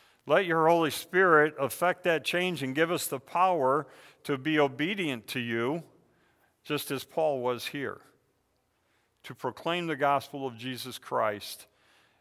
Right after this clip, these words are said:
even to the, to the point of that it might cost us bodily harm, even death. Father, thank you for your word. In Jesus' name,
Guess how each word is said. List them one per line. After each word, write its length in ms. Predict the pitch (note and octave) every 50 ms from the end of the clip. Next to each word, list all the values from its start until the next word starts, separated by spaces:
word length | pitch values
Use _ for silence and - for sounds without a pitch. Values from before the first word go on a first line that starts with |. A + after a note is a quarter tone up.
| _ _
even 280 | C#3 D3 D3+ D3+ D#3 C#3
to 140 | - - C#3+
the, 260 | C3 C3 B2 A#2+ A#2 -
to 120 | - C3+
the 120 | B2 A#2+ A2+
point 400 | - - C#3 C3+ C#3 C#3 C3 A#2+
of 220 | A2+ G#2+ G#2 G#2+
that 140 | A#2+ B2 A#2+
it 60 | A#2+
might 260 | A#2 B2 C#3 C#3 A#2+
cost 400 | - - C#3+ C#3 C#3 - - - C3
us 180 | A#2+ - -
bodily 480 | - A#2+ B2 B2+ C3 C3 B2+ C3 B2+ B2
harm, 380 | G2+ C3+ C#3 C#3 A#2 F#2+ E2+ E2 _ _ _ _ _ _ _ _ _ _ _ _ _
even 280 | C3+ C3 C3+ D3 C#3
death. 520 | B2+ B2 C3 A#2 G2 F2 - - - - _ _ _ _ _ _ _ _ _ _ _ _ _ _ _ _ _ _ _ _ _ _ _ _ _ _ _ _ _ _ _ _ _
Father, 440 | C#3+ C#3 C#3 C#3 C#3 C3+ B2+ A#2+ G2+ - - - _ _ _ _ _ _ _ _ _ _ _ _ _ _ _ _ _ _ _ _ _ _ _ _ _ _ - -
thank 240 | C#3+ C#3+ C3 - C3
you 80 | A2+
for 160 | - - B2+
your 180 | B2 B2 B2 A#2
word. 360 | G#2+ F#2+ F#2+ F#2 F#2 F2+ E2+ - - _ _ _ _ _ _ _ _ _ _ _ _ _ _ _ _ _ _ _ _ _ _ _
In 120 | G#2 G2+ F2+
Jesus' 560 | F#2 G#2 G#2+ A2+ A2 G2 F#2+ F#2 - - -
name, 260 | F#2 F#2+ F#2+ F#2+ F2+